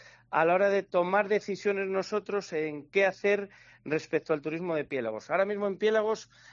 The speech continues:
eh, se le conoce por el Parque Natural y la Costa Quebrada y las maravillosas playas que tenemos. Pero tenemos que buscar las fórmulas en las que trabajar para que no se masifique esa zona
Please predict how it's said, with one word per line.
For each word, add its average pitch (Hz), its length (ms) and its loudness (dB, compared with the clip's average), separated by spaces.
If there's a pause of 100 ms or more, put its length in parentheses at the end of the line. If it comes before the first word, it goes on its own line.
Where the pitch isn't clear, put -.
(140)
eh, 151 480 2
se 151 180 -2
le 143 140 2
conoce 196 380 0
por 135 180 -8
el 120 80 -12
Parque 160 240 -2
Natural 170 440 0
y 175 60 0
la 147 120 0
Costa 156 280 -2
Quebrada 185 340 2
y 196 40 0
las 170 120 2
maravillosas 151 540 -4
playas 156 320 -2
que 139 120 -8
tenemos. 110 500 -8 (460)
Pero 143 200 4
tenemos 170 380 2
que 196 320 2
buscar 160 540 0
las 196 200 2
fórmulas 220 880 0 (160)
en 151 180 -2
las 151 140 2
que 160 120 0
trabajar 156 580 2 (580)
para 156 280 2
que 160 140 2
no 196 400 2
se 202 520 0
masifique 175 840 -2
esa 180 200 -2
zona 214 500 -2